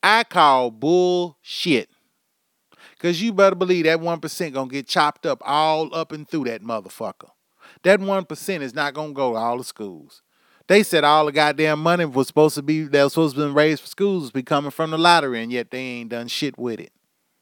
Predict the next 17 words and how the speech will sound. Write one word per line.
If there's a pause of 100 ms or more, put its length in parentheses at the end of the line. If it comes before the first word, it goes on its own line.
(1200)
So
please,
people
here
in
Oklahoma,
don't
fall
for
this
bullshit.
This
is
not
a
good
thing.